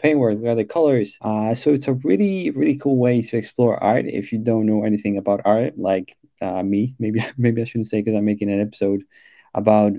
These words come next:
uh, art. But yeah, it's very, it, it very much enhances your, your viewing experience. So I, I really like that. And they also have a wide range of art, uh, you know, spanning decades from the thirteenth to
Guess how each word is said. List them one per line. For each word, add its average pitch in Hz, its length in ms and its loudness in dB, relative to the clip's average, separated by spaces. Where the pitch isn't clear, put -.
uh, 101 320 -4
art. 120 380 2
But 131 120 6
yeah, 113 260 6
it's 120 180 0
very, 131 640 2
it, - 640 -8
it 123 140 -2
very 143 240 2
much 123 180 2
enhances 117 600 -4
your, 98 400 -2
your 101 480 -6
viewing 107 420 -2
experience. 95 540 -8
So 107 240 0
I, - 80 -4
I 110 180 -2
really 113 240 4
like 104 220 0
that. 98 220 -4
And 139 260 4
they 147 80 4
also 151 220 2
have 135 180 2
a 117 100 4
wide 117 480 0
range 110 400 0
of 107 220 -10
art, 127 420 0
uh, 104 200 -6
you 110 280 0
know, 107 80 2
spanning 104 420 -2
decades 104 420 -2
from 104 160 -4
the 101 100 -4
thirteenth 110 880 -2
to 104 360 0